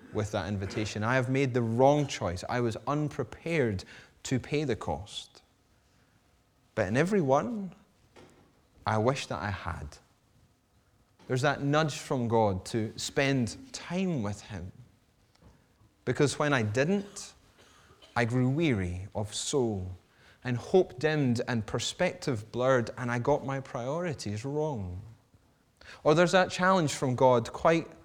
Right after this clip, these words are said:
frequently, I'm sad to say, where how I parent or how I treat my wife needs to improve. And then I need to apologize, I seek his wisdom and, and commit to a different way of life,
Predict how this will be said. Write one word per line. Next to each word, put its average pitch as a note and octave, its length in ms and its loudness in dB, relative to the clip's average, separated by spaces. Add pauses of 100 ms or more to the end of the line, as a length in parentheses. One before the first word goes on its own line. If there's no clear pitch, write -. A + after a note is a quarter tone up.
frequently, A2 560 0
I'm G#2 140 -2
sad A2 300 -4
to G#2+ 100 -6
say, A2 460 -4 (420)
where C3 800 4 (100)
how E3+ 300 6
I D3 100 4
parent D3 460 0
or A2 100 -4
how C3 220 0
I C3 40 2
treat - 240 -6
my A2+ 140 -4
wife A2+ 400 -2 (220)
needs B2 280 -4
to D#2+ 140 -6
improve. G#2+ 540 -2 (1600)
And A2 500 0 (1080)
then B2 240 2
I A#2+ 100 0
need A#2 220 -2
to G#2 100 -2
apologize, C3 640 2
I G2 60 -4
seek - 300 -8
his A2 180 -8
wisdom A#2+ 400 0
and, G#2+ 160 -2
and G#2+ 180 -4
commit B2 380 -6
to B2+ 80 -8
a A2+ 60 -4
different A#2+ 380 -6
way A#2+ 140 -2
of G#2+ 140 -2
life, G2+ 240 -4